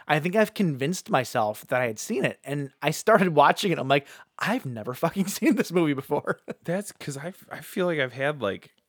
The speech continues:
Speaker 2: conversations with you about this movie before.
Speaker 1: Because I know a lot about it. That's the thing. Like, I've heard so much about it. I think I tricked myself into thinking that I'd actually seen it.
Speaker 2: So was any of it still a surprise to you?
Speaker 1: All of it was.
Speaker 2: Oh.
Speaker 1: That's the thing. Like,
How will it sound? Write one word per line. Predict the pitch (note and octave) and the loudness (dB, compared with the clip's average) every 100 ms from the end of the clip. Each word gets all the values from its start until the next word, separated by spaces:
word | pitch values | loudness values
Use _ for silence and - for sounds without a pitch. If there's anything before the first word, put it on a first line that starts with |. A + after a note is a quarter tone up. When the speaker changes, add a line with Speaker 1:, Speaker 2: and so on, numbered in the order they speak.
| _ - | _ -6
Speaker 2:
conversations | - E3+ B2+ - E3 - A2 F#2 | -2 -2 -2 -4 -4 -4 -8 -8
with | F2 E2 | -14 -12
you | E2+ | -12
about | F2 D#2+ - | -8 -10 -10
this | - | -14
movie | F2 F2 E2 | -14 -12 -14
before. | D#2+ - - - - | -16 -14 -14 -14 -4
Speaker 1:
Because | G#3 A3 | -2 0
I | G#3+ | 2
know | G3 G3 A3 | 4 6 6
a | |
lot | G#3 F#3 F3 | 6 4 6
about | F3 C#4+ | 6 6
it. | C3 - | 2 0
That's | E3 F#3+ | 0 2
the | F#3 | 2
thing. | - A3 | 2 4
Like, | F3 D3 | 4 4
I've | D#3+ | 2
heard | - G#3 E3 | 4 4 2
so | - - G3 | 2 4 6
much | F#3 F#3 | 6 6
about | E3+ C#3 D#3+ F3+ | 6 8 8 6
it. | - | 2
I | C3+ | -2
think | D3 F3+ | -2 2
I | F3 | 0
tricked | - - F#3 - | 0 -2 -2 0
myself | G3+ D#3 C#3+ C3+ | 0 4 4 4
into | D3 | 0
thinking | C3+ E3 D#3+ D#3+ | -2 -2 -2 2
that | C#3 | 6
I'd | C3+ | 6
actually | B2 B2 - B2 | 4 -2 -4 -6
seen | - D#4 | -4 -6
it. | C4 - - | -6 -14 -14
Speaker 2:
So | B2+ C3+ | -2 0
was | B2+ A#2+ | 2 0
any | B2+ B2 | 2 2
of | A2 | 0
it | F2+ | -2
still | - A#2+ | 0 0
a | G#2 | 0
surprise | G#2 G2+ F2+ G2+ | -2 0 0 0
to | - | -2
you? | C3 F3 _ _ _ F3+ | -2 -4 _ _ _ 6
Speaker 1:
All | A3+ D#4 | 8 6
of | D#3+ | 4
it | A2+ | 2
was. | A#2 G2+ - - | 0 -2 -6 -8
Speaker 2:
Oh. | D#3+ E3 | 0 2
Speaker 1:
That's | G#3 | 2
the | G3+ | 2
thing. | - A#3+ | 2 4
Like, | F#3+ | 4